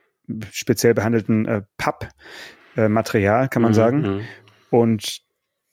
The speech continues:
Speaker 1: da kannst du ja auch dann wirklich draufstehen, ne? Ich weiß nicht, wie oft du das in, jetzt in deinem, in deinem Leben machen willst.
Speaker 2: <laughs> Selten.
Speaker 1: Aber,
Speaker 2: <laughs> Aber gut, ja.
Speaker 1: ähm, es war natürlich jetzt für, für die Kamera natürlich schon stark,
Speaker 2: Ja,
Speaker 1: dann
Speaker 2: ja.
Speaker 1: einfach da aufs Dach steigen zu können, sagen, „Ha, ha, ha, jetzt bin ich dir mal ganz schnell aufs Dach gestiegen.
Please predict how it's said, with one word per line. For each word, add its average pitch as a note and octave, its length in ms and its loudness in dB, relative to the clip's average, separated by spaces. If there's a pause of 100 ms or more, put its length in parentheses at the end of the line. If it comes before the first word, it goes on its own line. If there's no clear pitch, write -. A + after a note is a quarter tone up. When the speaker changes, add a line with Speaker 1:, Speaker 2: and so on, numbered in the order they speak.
(100)
Speaker 1:
da A#2 140 2
kannst G#2+ 280 -2
du C3 40 2
ja B2 100 2
auch A2+ 80 -6
dann C3 200 -2
wirklich C3 200 -2
draufstehen, G#2+ 540 0
ne? G2+ 80 -2
Ich G#2 120 -8
weiß A2+ 140 0
nicht, A2 180 -2
wie A2 60 0
oft A#2 140 2
du B2 40 4
das A2 120 2
in, A#2+ 120 -2
jetzt A2+ 200 -4
in A2+ 100 -4
deinem, G#2+ 320 0 (160)
in A#2 80 -8
deinem G#2 140 0
Leben G2+ 240 0
machen A2+ 280 0
willst. D3+ 360 0
Speaker 2:
<laughs> - 40 -20
Selten. A2 480 -6 (380)
Speaker 1:
Aber, - 20 -16
Speaker 2:
<laughs> - 0 -
Aber A#2 540 2
gut, - 80 -2
ja. A2 200 2
Speaker 1:
ähm, G#2+ 300 -2
es F2+ 160 -2
war G#2 60 2
natürlich A#2 240 2
jetzt G#2+ 140 0
für, A2 260 4
für A#2 120 0
die G#2+ 80 2
Kamera G#2+ 400 0
natürlich G2+ 480 -2 (460)
schon - 360 -2
stark, A2 500 0
Speaker 2:
Ja, G#2+ 240 -2 (140)
Speaker 1:
dann G2+ 140 -2
Speaker 2:
ja. - 20 -2
Speaker 1:
einfach A2 200 0
da G#2 120 2
aufs G2 120 -6
Dach A#2 140 0
steigen F#2+ 300 0
zu - 100 -10
können, G2+ 140 -2
sagen, F#2+ 280 0
„Ha, G2 80 -2
ha, G2 200 0
ha, G#2+ 140 2
jetzt G2 180 -4
bin A#2 80 2
ich G#2 60 -4
dir G#2 120 0
mal F#2+ 80 0
ganz A#2+ 160 -2
schnell G2+ 120 -2
aufs F2+ 100 -6
Dach G#2 160 -2
gestiegen. F#2 360 -6